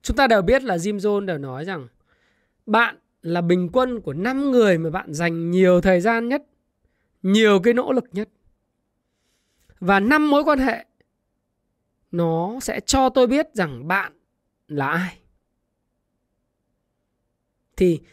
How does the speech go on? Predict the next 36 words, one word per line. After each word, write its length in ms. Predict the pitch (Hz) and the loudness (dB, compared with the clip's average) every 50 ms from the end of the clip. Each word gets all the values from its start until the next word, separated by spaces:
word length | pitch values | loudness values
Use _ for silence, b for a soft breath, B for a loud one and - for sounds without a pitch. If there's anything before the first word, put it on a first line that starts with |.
| b b b b - | b b b b -4
chỉ 220 | - - 226 214 | 0 2 2 4
cần 200 | 165 233 226 226 | 2 2 2 2
nhìn 240 | 233 240 233 226 220 | 2 2 2 0 0
vào 100 | 220 220 | 0 0
năm 300 | 220 240 285 294 294 285 | 0 0 0 2 2 2
mối 100 | 285 294 | 2 2
quan 140 | 330 311 302 | 2 0 0
hệ 160 | 294 277 - | 0 -2 -4
hàng 260 | 160 180 180 175 175 | -4 -4 -4 -2 0
đầu, 280 | 180 185 180 170 151 131 - - - _ | 2 2 2 2 0 -4 -8 -10 -8 _
tôi 140 | 220 214 | -2 -2
biết 260 | 208 208 254 269 - - | 0 0 -2 -4 -4 -6
bạn 240 | 208 196 196 - | -8 -8 -6 -8
là 100 | 147 139 | -10 -10
người 160 | 135 135 131 131 | -10 -10 -12 -10
tích 280 | - - 247 247 _ | -8 -8 -10 -8 _
cực, 180 | - 151 - _ _ _ _ _ _ _ _ - | -10 -12 -12 _ _ _ _ _ _ _ _ -6
người 200 | 180 175 170 160 | -4 -2 -2 -2
tử 200 | - 185 160 143 | 0 -2 -2 -2
tế, 380 | 135 - 151 143 147 175 226 - _ _ _ _ _ _ _ _ _ _ _ | -4 -4 -4 -4 -4 -4 -6 -8 _ _ _ _ _ _ _ _ _ _ _
người 180 | - 196 190 180 | 0 2 4 4
thành 280 | 185 214 214 202 202 185 | 4 2 0 -2 -2 -2
công, 300 | - 269 269 269 262 240 - - _ _ _ _ _ _ _ _ _ _ | 0 2 2 2 0 -4 -12 -20 _ _ _ _ _ _ _ _ _ _
hay 360 | - - 247 247 240 240 240 | -4 -2 0 2 2 2 0
ở 160 | - - 160 | 0 -2 -4
một 160 | 139 147 139 | -4 -6 -8
trạng 180 | - - - 151 | -10 -12 -12 -12
thái 200 | 131 156 165 202 | -12 -12 -10 -6
ngược 320 | 233 226 196 170 - - | -2 -2 -2 -2 -4 -8
lại, 220 | 175 165 - - _ _ _ _ _ _ _ _ _ _ | -14 -14 -16 -18 _ _ _ _ _ _ _ _ _ _
bạn 240 | - 180 185 202 175 | -10 -8 -8 -8 -8
là 60 | 160 | -8
một 100 | 160 156 | -8 -8
người 200 | 156 151 151 147 | -6 -6 -6 -6
tiêu 280 | 143 _ - 240 233 226 | -6 _ 0 0 0 0
cực, 300 | - - 175 - _ | -2 -6 -10 -10 _